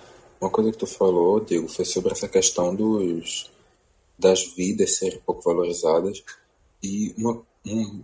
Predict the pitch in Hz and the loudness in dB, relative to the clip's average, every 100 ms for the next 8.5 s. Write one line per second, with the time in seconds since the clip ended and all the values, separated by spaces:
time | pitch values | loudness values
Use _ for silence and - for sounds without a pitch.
0 | - _ - 95 98 110 - _ 117 117 | -18 _ 2 4 2 -4 -10 _ 0 0
1 | - _ 101 95 - - - 98 95 - | -8 _ 2 2 -2 -4 -2 -4 -4 -8
2 | 95 - 101 90 87 104 - _ _ _ | -10 -4 -2 0 -2 -4 -8 _ _ _
3 | _ _ 90 90 90 85 82 - 92 - | _ _ -20 -14 -12 -12 -14 -8 -6 -6
4 | - - 92 - 85 - - - 82 80 | -6 -4 -2 -4 -6 -14 -12 -2 4 4
5 | 92 - _ _ _ _ _ - 98 92 | 2 -8 _ _ _ _ _ -6 0 0
6 | 95 98 113 131 113 120 117 - 139 101 | 0 0 0 0 -4 0 0 0 -2 -2
7 | 90 - - 90 - - 92 78 - 92 | -2 -4 -2 -2 -4 -4 -4 -2 -2 -2
8 | 90 87 82 78 73 | 0 0 -2 -4 -8